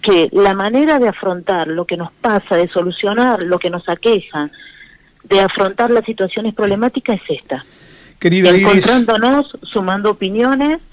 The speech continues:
Speaker 1: y trabajando con el otro.
Speaker 2: Entendemos a Dos Nadies como un espacio con ideología y nos encontramos con un espacio que está promoviendo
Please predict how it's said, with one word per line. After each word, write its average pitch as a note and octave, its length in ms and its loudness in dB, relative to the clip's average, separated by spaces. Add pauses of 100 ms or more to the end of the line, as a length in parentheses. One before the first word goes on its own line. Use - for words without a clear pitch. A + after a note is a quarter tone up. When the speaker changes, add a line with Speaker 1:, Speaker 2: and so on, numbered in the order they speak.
(160)
Speaker 1:
y G3+ 120 -6
trabajando F3+ 540 -2
con D#3+ 160 -2
el C3+ 100 -6
otro. - 220 -10 (360)
Speaker 2:
Entendemos E3 840 2
a C#3 260 4
Dos C3+ 200 0
Nadies E3 760 0 (480)
como D3+ 220 0
un E3 140 0
espacio C#3+ 840 0
con C#3 160 -4
ideología C#3 720 -2 (680)
y D3+ 460 0
nos D3 200 0
encontramos F#3 960 -2 (200)
con C#3 580 -2
un D#3+ 180 -2
espacio D3 680 -2 (560)
que D#3 160 -4
está D#3 520 4
promoviendo D3+ 920 0